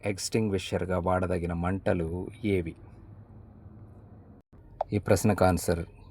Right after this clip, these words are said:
క్లాస్ బి and సి. తొమ్మిది, ఫైర్ ట్రయాంగిల్‌లో ఏమి ఉంటాయి?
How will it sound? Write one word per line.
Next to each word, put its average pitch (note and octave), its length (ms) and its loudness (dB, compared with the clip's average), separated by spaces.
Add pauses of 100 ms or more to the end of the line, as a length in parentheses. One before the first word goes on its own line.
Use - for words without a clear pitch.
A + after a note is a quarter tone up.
(680)
క్లాస్ G2 280 8 (180)
బి B2+ 100 8 (240)
and F2 120 4 (120)
సి. - 160 -2 (1700)
తొమ్మిది, F#2 320 2 (880)
ఫైర్ C#3 260 12 (140)
ట్రయాంగిల్‌లో G2+ 640 8 (460)
ఏమి A2 180 8 (120)
ఉంటాయి? E2 380 0